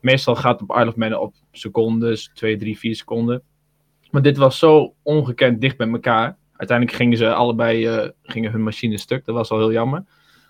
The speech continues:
Maar qua spanning en een race op het Isle of Man, dat bleef je toch anders dan een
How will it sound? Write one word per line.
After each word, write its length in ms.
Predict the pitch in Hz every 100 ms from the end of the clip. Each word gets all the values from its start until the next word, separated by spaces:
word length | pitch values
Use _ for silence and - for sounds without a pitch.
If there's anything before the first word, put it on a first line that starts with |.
| -
Maar 140 | 123
qua 200 | 123 127
spanning 480 | 120 - 170 208 196
en 280 | 120 107 - _ _ _ -
een 220 | 120 123
race 280 | 127 131 143
op 80 | -
het 100 | 120
Isle 100 | 117
of 60 | 117
Man, 200 | 120 117
dat 120 | 113 -
bleef 380 | 104 120 120
je 60 | -
toch 180 | 117 -
anders 320 | 120 117 110
dan 280 | 117 110 101 _ _ _ _ -
een 300 | 107 104